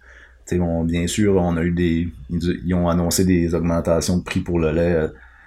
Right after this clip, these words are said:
au courant de l'année. On a eu un six pour cent, euh, au mois de février, puis on annonce un deux pour cent, deux pour cent et demi au mois de septembre. Mais, euh, c'est loin, c'est loin de combler tous les coûts qu'on a eu, euh, de l'autre côté. Fait que ça, c'est une de m-, c'est un de mes plus gros stress, là. On a investi beaucoup, puis, euh,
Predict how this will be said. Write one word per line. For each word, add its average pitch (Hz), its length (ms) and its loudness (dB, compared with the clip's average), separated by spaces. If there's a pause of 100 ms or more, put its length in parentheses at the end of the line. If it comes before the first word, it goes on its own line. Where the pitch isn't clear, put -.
(600)
au 85 160 0
courant 87 280 0
de 87 80 2
l'année. 90 340 2
On 98 140 -2
a 87 40 -2
eu 90 120 2
un 85 100 0
six - 280 -2
pour - 220 -10
cent, 92 540 0 (340)
euh, 82 240 0
au 78 140 -2
mois 82 140 -2
de - 60 -10
février, 85 440 0
puis 87 140 -4
on 80 60 -2
annonce 82 340 -2
un 80 280 0
deux 85 300 2
pour - 180 -14
cent, 92 180 2
deux 90 100 4
pour - 120 -8
cent 85 100 -2
et 82 40 0
demi 87 180 2
au 87 60 2
mois 85 160 0
de 76 40 -4
septembre. 123 480 0 (540)
Mais, 71 260 -2
euh, 64 320 -2
c'est - 280 2
loin, 87 200 0 (240)
c'est - 220 0
loin 87 220 2
de 92 40 -8
combler 85 460 0
tous - 180 -6
les 82 160 0
coûts - 140 -8
qu'on 80 220 -2
a 73 60 -2
eu, 80 240 -2
euh, 60 160 -4 (600)
de 80 120 -4
l'autre 76 260 -2
côté. 82 380 -2
Fait - 120 -8
que - 60 -10
ça, 139 100 2
c'est 101 140 2
une 98 120 4
de 92 60 2
m-, 85 200 0
c'est - 140 0
un 135 40 4
de 131 40 2
mes 113 100 4
plus 104 80 0
gros 92 240 4
stress, 120 320 -2
là. - 80 -6
On 95 100 0
a 85 60 0
investi 85 380 0
beaucoup, 87 280 -2
puis, 80 220 -2
euh, - 60 0